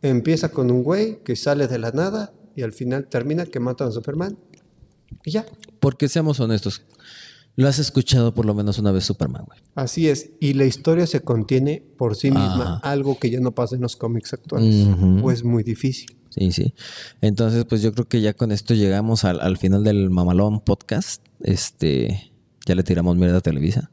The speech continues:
Speaker 1: Sí, y ustedes usen cubrebocas, guarden su sana distancia,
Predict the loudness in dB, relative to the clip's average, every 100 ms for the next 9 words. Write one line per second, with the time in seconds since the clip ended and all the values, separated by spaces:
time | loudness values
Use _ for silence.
0 | -10 -8 -4 0 0 0 -2 -2 0 0
1 | 0 2 4 4 2 0 -2 0 0 0
2 | 0 0 0 0 0 -2 -2 0 2 0
3 | -2 0 2 2 2 2 2